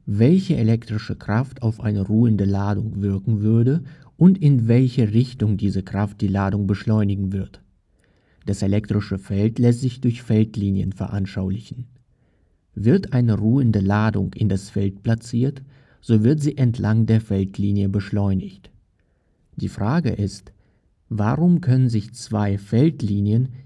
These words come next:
niemals kreuzen, so wie es hier gezeigt wird? Diese Frage ist ähnlich der Frage, warum es an einem Punkt im Raum nicht zwei verschiedene Temperaturen geben kann. Sobald die Ladung den Kreuzungspunkt zweier Feldlinien erreicht,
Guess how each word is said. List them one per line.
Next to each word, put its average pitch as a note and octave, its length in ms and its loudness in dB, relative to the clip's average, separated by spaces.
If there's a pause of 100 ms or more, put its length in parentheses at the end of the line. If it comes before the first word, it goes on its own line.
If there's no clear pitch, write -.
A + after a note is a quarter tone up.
niemals A2+ 680 2
kreuzen, A#2 680 -2 (200)
so A2 180 2
wie A2+ 80 4
es A2 120 2
hier G#2+ 200 -2
gezeigt G2+ 560 -4
wird? - 260 -12 (840)
Diese F3 300 2
Frage A#2 380 0
ist A#2+ 240 -4
ähnlich A#2+ 360 4
der G#2+ 140 -2
Frage, A2 480 0 (400)
warum A2 400 2
es A#2+ 160 -2
an - 260 -2 (120)
einem G2+ 400 0
Punkt D#3 400 2
im G#2 120 2
Raum A2 380 2 (260)
nicht A#2 240 0
zwei A2+ 280 2
verschiedene A2 580 0
Temperaturen G#2+ 720 -2
geben G2 300 -2
kann. - 260 -12 (1500)
Sobald G#2+ 460 2
die A2 60 2
Ladung G#2 420 2
den G2 160 -2
Kreuzungspunkt G#2+ 1000 -2
zweier G2 320 -2
Feldlinien A2 760 2
erreicht, G2+ 640 -4